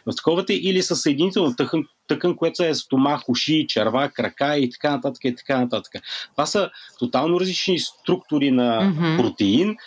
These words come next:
Speaker 1: които трябва да се готвят по различен начин.
Speaker 2: Кой е
Speaker 1: Не може, да.
Speaker 2: най-препоръченият начин, освен варенето, пет часа?
Speaker 1: Ами, в смисъл, а зависи какво нещо искаш да сготвиш. Ако искаш да сготвиш кембе,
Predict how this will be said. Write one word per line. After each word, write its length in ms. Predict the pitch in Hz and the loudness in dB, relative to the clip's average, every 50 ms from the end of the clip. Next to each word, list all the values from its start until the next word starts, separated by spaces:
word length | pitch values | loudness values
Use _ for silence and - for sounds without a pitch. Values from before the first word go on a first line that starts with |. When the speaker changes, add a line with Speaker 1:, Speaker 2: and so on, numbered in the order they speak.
| - - - | -20 -8 -4
Speaker 1:
които 200 | 131 147 147 160 | -2 -2 0 0
трябва 140 | 127 139 143 | 0 0 0
да 60 | - | 0
се 100 | - 123 | -2 -2
готвят 300 | 120 135 127 139 120 - | -2 -2 -2 -2 -4 -2
по 80 | 104 98 | -2 -2
различен 320 | 92 110 113 - 101 95 | -2 -2 -2 0 0 0
начин. 360 | 90 95 - - - - - - _ _ _ _ _ _ _ _ _ _ _ _ _ _ _ _ _ _ - | 0 0 -2 -4 -6 -8 -10 -12 _ _ _ _ _ _ _ _ _ _ _ _ _ _ _ _ _ _ -6
Speaker 2:
Кой 200 | - 185 165 156 | -2 0 2 2
е 40 | 120 | 2
Speaker 1:
Не 60 | 113 | 2
може, 300 | 113 117 123 139 139 160 | 2 2 2 2 2 0
да. 80 | 147 127 | 2 2
Speaker 2:
най-препоръченият 880 | 139 131 123 123 214 - - 196 190 175 160 - - 180 170 165 156 151 | 2 0 0 -2 -4 -4 -2 -2 -2 -2 -2 -4 -6 -6 -4 -4 -4 -4
начин, 360 | 147 143 143 - - 151 151 | -6 -6 -8 -10 -8 -6 -4
освен 280 | 160 151 - 208 180 175 | -2 0 2 2 2 2
варенето, 560 | 175 170 156 151 147 147 143 135 - - - - | 0 0 0 0 -2 -2 -4 -4 -8 -12 -12 -8
пет 120 | 151 127 | -8 -8
часа? 160 | - - - 147 | -6 -4 -2 0
Speaker 1:
Ами, 240 | 147 147 143 139 127 | 2 2 2 2 0
в 40 | 123 | 0
смисъл, 300 | 147 151 147 190 180 156 | -2 0 0 0 0 0
а 120 | - 135 | 0 -2
зависи 320 | 110 110 117 147 175 - 180 | -2 0 0 0 0 0 -2
какво 300 | 160 123 - 139 156 165 | -2 -2 0 0 2 2
нещо 260 | 135 139 151 - - | 2 0 0 -2 -4
искаш 240 | 165 - - 160 127 | -4 -2 -2 -2 -2
да 80 | 117 104 | -2 -4
сготвиш. 500 | 98 - 127 135 127 - 101 87 - - | -4 -2 -2 -2 -2 -2 -4 -4 -4 -4
Ако 220 | - - - - | -6 -4 -2 -2
искаш 220 | 117 - - 139 120 | 0 0 0 0 0
да 80 | 113 | 0
сготвиш 400 | 107 107 120 123 123 127 120 - | 0 0 0 0 0 -2 -4 -2
кембе, 600 | - - 104 95 98 95 110 113 110 117 131 127 | -2 0 0 2 2 2 2 2 2 0 -2 -2